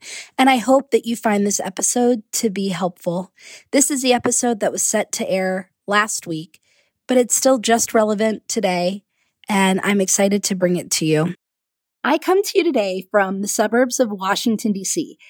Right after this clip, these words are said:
specifically, I am in Occoquan, Virginia, and I am in the Airbnb where I take myself for all of my solo C E O retreats. You heard about this,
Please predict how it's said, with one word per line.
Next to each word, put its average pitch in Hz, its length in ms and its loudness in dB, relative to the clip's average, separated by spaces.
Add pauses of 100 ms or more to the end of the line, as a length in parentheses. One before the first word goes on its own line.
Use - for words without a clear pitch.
(240)
specifically, 302 840 0
I 226 120 2
am 233 180 2
in 208 160 0
Occoquan, 254 580 0
Virginia, 240 560 0 (340)
and 220 160 4
I 214 80 4
am 226 240 2
in 294 160 6
the 330 180 4
Airbnb 277 500 4
where 214 140 2
I 220 60 0
take 254 200 -2
myself 247 440 0
for 185 200 0
all 208 240 0
of 233 100 0
my 233 180 4
solo 208 460 2
C 190 360 -8
E 175 80 -2
O 175 40 -2
retreats. 160 540 -8
You 202 140 -6
heard 240 260 -2
about 233 260 0
this, 226 240 0